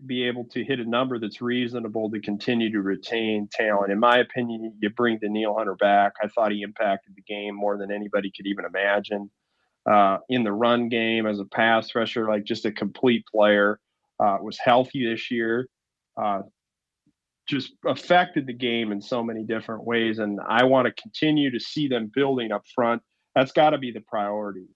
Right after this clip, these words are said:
this offseason. Get some interior talent, uh, whether it's through free agency or the draft, uh, continue to add more edge pass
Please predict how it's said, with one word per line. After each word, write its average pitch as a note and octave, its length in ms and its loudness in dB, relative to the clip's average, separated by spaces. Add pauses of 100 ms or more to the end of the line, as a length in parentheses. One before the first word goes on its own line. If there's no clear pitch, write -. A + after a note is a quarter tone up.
(220)
this A2 180 -6
offseason. G#2 680 -4
Get B2 200 -2
some B2+ 180 -2
interior C3 640 0
talent, B2 640 0 (480)
uh, A#2 140 -6
whether A#2+ 260 2
it's G#2+ 160 -6
through A#2 160 -2
free B2+ 300 0
agency B2 480 0
or G#2 80 -2
the F#2+ 80 -6
draft, A#2+ 600 4 (380)
uh, A2+ 100 -6
continue C3 440 -2
to A#2+ 80 0
add A#2+ 260 2
more A#2 300 -4
edge B2+ 360 0
pass A#2 300 2